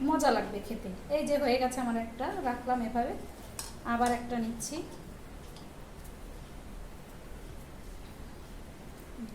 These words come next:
যে, আর একটা দেখিয়ে দিচ্ছি আপনাদের সুবিধার্থে। এই যে, এইভাবে, এইভাবে, এইভাবে, ঠিক এইভাবে। এই যে, হয়ে গেল একটা।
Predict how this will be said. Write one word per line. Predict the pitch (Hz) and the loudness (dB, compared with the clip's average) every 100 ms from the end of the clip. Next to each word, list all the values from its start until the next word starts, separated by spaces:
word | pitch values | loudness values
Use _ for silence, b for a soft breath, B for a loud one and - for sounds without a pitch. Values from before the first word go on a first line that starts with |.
| - | -8
যে, | 233 - - - - - - - - - - - - - - 247 | -8 -8 -10 -12 -12 -12 -10 -10 -10 -10 -12 -10 -10 -10 -8 -6
আর | |
একটা | 226 - 240 | -4 0 0
দেখিয়ে | 208 - 247 233 | 0 -2 0 0
দিচ্ছি | 226 - 247 | 0 -2 -2
আপনাদের | 233 226 226 | -2 -4 -6
সুবিধার্থে। | 233 226 - 220 - - | -6 -8 -6 -6 -8 -6
এই | 220 | -6
যে, | - 254 - - - - - - - - - - - - - - 214 | -6 -8 -8 -12 -12 -12 -12 -10 -10 -10 -10 -10 -8 -8 -8 -8 -6
এইভাবে, | 214 220 226 233 - - - - - - - - 214 | -6 -6 -6 -6 -8 -10 -10 -12 -10 -10 -10 -8 -8
এইভাবে, | 196 202 196 196 - - - - - - - - - - - - - - | -6 -6 -8 -8 -10 -10 -10 -12 -10 -10 -12 -12 -12 -10 -10 -10 -10 -4
এইভাবে, | 233 233 247 294 370 - | 0 0 0 -2 -4 -8
ঠিক | 269 262 | -6 -6
এইভাবে। | 208 208 - - - | -6 -8 -8 -8 -8
এই | - - | -8 -10
যে, | - - - - - - - - - - | -10 -10 -10 -8 -6 -6 -4 -6 -6 -2
হয়ে | 226 | -2
গেল | 196 196 | -2 -4
একটা। | 196 - - | -6 -8 -10